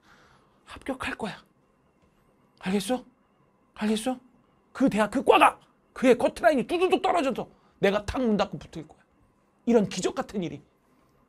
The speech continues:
불쌍하게, 겸손하게 공부할 때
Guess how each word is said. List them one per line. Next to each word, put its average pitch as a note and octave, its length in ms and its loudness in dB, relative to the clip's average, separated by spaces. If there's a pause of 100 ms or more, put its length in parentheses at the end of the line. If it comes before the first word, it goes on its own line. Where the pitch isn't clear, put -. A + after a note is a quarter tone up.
(280)
불쌍하게, - 760 -14 (600)
겸손하게 G3 680 -6 (840)
공부할 C3 420 -8 (100)
때 - 200 -14